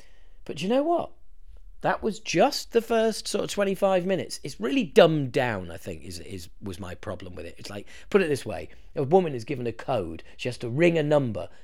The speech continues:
speak to somebody on the end of the line, and she has to remember this, the, uh, she has to remember these two,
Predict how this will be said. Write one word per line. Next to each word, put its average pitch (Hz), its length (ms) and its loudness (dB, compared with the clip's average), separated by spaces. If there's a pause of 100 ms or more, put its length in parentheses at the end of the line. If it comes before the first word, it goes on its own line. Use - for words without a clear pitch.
speak 165 320 -2
to - 60 -12
somebody 127 360 -2
on 120 100 -4
the 120 140 0
end 127 240 -2
of 120 160 -6
the 123 60 -2
line, 98 420 -4 (280)
and 104 140 -4
she - 80 -4
has 135 300 -4
to 123 160 0 (280)
remember 143 440 2
this, 131 400 -2
the, 131 260 -6
uh, 123 140 -6
she - 120 -6
has 127 100 -8
to 120 80 -8
remember 143 260 2
these 123 200 -2
two, 147 300 0